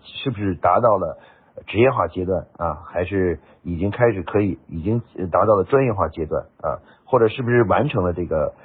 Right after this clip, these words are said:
职业化阶段啊？它这是有一个测评问卷的，它主要是根据你现在文化的，呃，第一阶段文化的成熟度和素质的成熟度啊，一定要达到一定的素质和达到一定的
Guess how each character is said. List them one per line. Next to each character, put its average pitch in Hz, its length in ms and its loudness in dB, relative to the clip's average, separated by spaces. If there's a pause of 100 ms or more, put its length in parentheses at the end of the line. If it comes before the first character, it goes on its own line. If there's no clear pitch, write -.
(180)
职 - 120 -4
业 104 80 6
化 104 140 0
阶 82 160 -6
段 73 180 -6 (120)
啊？ - 180 -12 (400)
它 143 140 4
这 147 160 -4
是 131 60 -4
有 113 120 2
一 - 40 -6
个 139 80 2
测 135 160 0
评 117 120 0
问 123 140 2
卷 110 240 4
的， - 180 -12
它 127 80 -2
主 120 140 2
要 131 100 6
是 156 80 -4
根 160 160 -4
据 143 80 0
你 104 140 -2
现 107 160 -2
在 123 100 2
文 104 240 0
化 135 180 2
的， 92 240 -4 (540)
呃， 95 180 2
第 156 200 -4
一 160 40 -4
阶 151 140 2
段 127 160 2
文 110 180 2
化 143 180 2
的 101 100 -8
成 95 180 -10
熟 98 140 -6
度 95 200 -6
和 95 300 0
素 151 360 -4
质 90 120 -10
的 80 200 -4 (100)
成 87 180 -12
熟 82 100 -10
度 87 200 -12 (200)
啊， 67 220 -8 (300)
一 123 80 -4
定 156 80 6
要 143 80 6
达 131 160 2
到 139 120 2
一 117 120 -4
定 135 100 -2
的 120 80 0
素 117 260 -2
质 82 220 -6
和 - 140 -6
达 107 160 2
到 117 100 4
一 110 100 -2
定 110 200 -4
的 82 260 -2